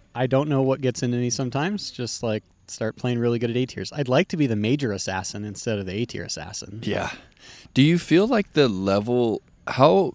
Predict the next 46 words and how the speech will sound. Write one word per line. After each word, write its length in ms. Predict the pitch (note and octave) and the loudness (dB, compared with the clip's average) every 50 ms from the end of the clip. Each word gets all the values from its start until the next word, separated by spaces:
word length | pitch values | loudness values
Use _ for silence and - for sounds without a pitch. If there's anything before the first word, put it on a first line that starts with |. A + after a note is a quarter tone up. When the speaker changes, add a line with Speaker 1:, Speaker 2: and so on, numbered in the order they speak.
| - G#2+ | -6 -2
Speaker 2:
different 400 | G#2+ A2+ A#2+ A2+ - A#2 G#2 G2 | 2 4 4 4 4 0 0 0
is 100 | F#2+ - | 0 0
the 120 | G#2 G2 | 0 0
level 460 | F#2+ F#2+ G2 G2 F#2+ F#2+ F#2+ F#2+ F#2 | 2 4 4 4 2 2 0 0 0
of 100 | F2 E2+ - | 0 -2 -4
play? 280 | - - - G2 F#2 F2+ | -8 -4 0 0 2 2
Like, 240 | E2+ E2+ E2 - - - - - - - _ - | 0 0 -4 -6 -10 -20 -20 -20 -20 -12 _ -4
if 200 | G2 F#2 - G2+ | -4 -4 -4 -2
you 220 | G2+ G#2 B2 D#3+ | 2 2 4 6
would 120 | F#3+ G3 F3+ | 6 4 4
have 140 | B2+ - - | 2 0 2
played 260 | - C3+ C3 C3+ A#2+ | 4 6 8 8 8
as 160 | A2+ G#2 F#2+ F#2 | 6 4 4 4
well 220 | F2+ G2+ G#2+ A#2 | 4 6 6 6
as 160 | A#2 G2+ G2+ | 4 2 0
you 80 | G2 F#2 | -2 0
did 260 | E2+ G#2 G2+ F#2+ E2+ | 2 2 2 2 2
this 160 | F#2+ F#2 - | 0 0 0
past 400 | - - - G2 G2 G2 - - | 0 2 4 6 6 6 4 0
weekend 300 | - G2 F2+ - F#2+ F#2 | -2 -2 0 0 0 0
at 100 | F2 E2+ | 0 0
that 180 | - F#2 D2+ - - | 0 0 0 0 0
A 180 | F2+ F#2+ F#2 | 0 0 0
tier 500 | D#2+ - - F#2+ F2 F2 E2+ E2+ D#2 - - - - - - - - - - - - _ _ _ _ _ _ _ _ _ _ - | 0 0 0 2 2 2 2 2 0 -2 -6 -12 -20 -20 -20 -20 -20 -20 -20 -20 -20 _ _ _ _ _ _ _ _ _ _ 2
at 200 | F#2+ G2 F#2 - | 4 4 4 4
Worlds, 680 | F#2 G2 G#2 G#2 G2+ F#2 E2+ D#2 D#2+ E2 - - - - - _ _ - - | 4 6 8 8 8 8 6 4 0 -2 -2 -2 -2 -4 -8 _ _ -4 -2
like, 160 | G2+ G2 - | -2 -2 -2
how 240 | - - B2 C3 C#3+ | -2 2 4 4 4
much 400 | C#3+ C#3+ C#3+ C3 A#2+ - - - | 4 2 0 0 0 -2 -2 2
better 240 | B2 A#2 A2+ A2 | 4 4 4 4
would 240 | G2+ G2+ G2+ F#2+ F2+ G2+ | 2 0 -2 -2 0 2
you 120 | A2 G#2+ | 4 4
have 160 | G#2 F#2+ - | 4 4 2
finished 460 | - - A2+ G#2 G2+ F2 F2 - - | 0 0 2 2 2 2 0 0 0
at 120 | F#2+ D#2 - | 0 0 0
Worlds? 640 | F2+ F#2 F#2+ F#2 F#2 F2+ F2 F2 F2 - - - - _ _ _ _ _ _ _ - | 0 0 2 2 2 2 2 0 -2 -6 -8 -10 -10 _ _ _ _ _ _ _ 0
What 200 | A2 A2+ - - | 2 2 2 4
place 280 | - A#2+ A2+ G#2+ - | 4 4 4 4 4
would 120 | A2+ G2 F#2 | 0 2 2
you 80 | G2+ | 2
have 140 | G2 F2 F2+ | 0 0 2
gotten 320 | - - G2+ E2+ D#2 F#2 | 4 4 4 4 2 0
if 220 | F#2 F2+ - - G#2+ | -2 -4 -4 -4 -4
you 80 | G2+ F2 | -4 -4
played 320 | - - A2 G#2 G#2 G2 | -2 0 2 2 4 4
the, 200 | F#2+ G2 F#2 - | 2 0 0 0